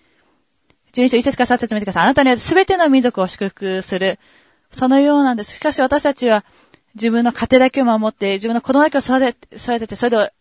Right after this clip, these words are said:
人生終わるでしょうか？育ててどうするでしょうか？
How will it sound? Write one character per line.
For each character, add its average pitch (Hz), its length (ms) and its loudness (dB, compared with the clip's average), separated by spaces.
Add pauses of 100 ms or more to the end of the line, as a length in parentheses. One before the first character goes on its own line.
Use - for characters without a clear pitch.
(340)
人 214 180 -2
生 208 120 -2
終 175 120 4
わ 220 80 6
る 302 80 2
で 302 120 0
し - 120 -4
ょ 214 40 0
う 208 40 -6
か？ - 100 -16
育 294 180 0
て 339 80 -2
て 269 100 -2
ど 277 80 0
う 311 100 -2
す - 80 -6
る 285 40 -2
で 269 40 -2
し 240 100 -6
ょ 214 80 -4
う 196 40 -10
か？ 180 220 -8